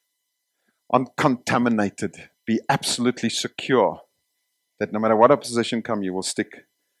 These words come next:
to it. I wanna ask you, how are you dealing with opposition to your obedience to God currently in your life?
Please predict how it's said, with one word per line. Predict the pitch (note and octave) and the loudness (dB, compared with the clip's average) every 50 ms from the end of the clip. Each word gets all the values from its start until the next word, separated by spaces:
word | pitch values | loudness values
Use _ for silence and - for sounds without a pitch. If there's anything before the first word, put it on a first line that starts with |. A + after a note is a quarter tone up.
| _ _ _ _ _ _ | _ _ _ _ _ _
to | - - A#2 F#2+ F2+ | -8 -6 -2 -2 -2
it. | F2+ - - - - _ _ _ _ _ _ _ _ _ _ _ _ _ - - | -4 -6 -10 -20 -20 _ _ _ _ _ _ _ _ _ _ _ _ _ -10 -4
I | B2+ | 0
wanna | B2+ A2+ | 4 8
ask | G2+ C3 C3+ C3 - | 8 8 8 8 6
you, | C3 A2+ | 4 4
how | A2 | 6
are | B2+ D#3+ G3+ | 6 4 4
you | A3+ | 2
dealing | - - - B2 C3+ D#3 F3 E3 C3+ | -2 2 6 8 8 8 8 6 4
with | A#2+ A2 A2+ | 4 4 2
opposition | E2+ G2+ - G#2 F#2 G#2 G2+ - - G#2 F#2+ | 2 0 0 -2 -2 -2 -2 -2 -2 -8 -6
to | - A2 | -4 -2
your | G2+ G2 F#2+ | 0 0 0
obedience | F2 F#2 G2+ G2+ G2+ G2 F#2 - | -2 -2 -2 -2 -2 -2 -4 -4
to | - G#2+ | -8 -6
God | - - F#2+ F#2 - - | -2 0 0 -2 -2 -6
currently | - - G2+ G2+ G2 F2 - - G2+ | -2 0 0 0 0 -4 -6 -6 -6
in | F#2 F2 | -4 -4
your | F2+ F2 E2 | -4 -6 -4
life? | E2 D#2 D#2+ - | -6 -6 -6 -6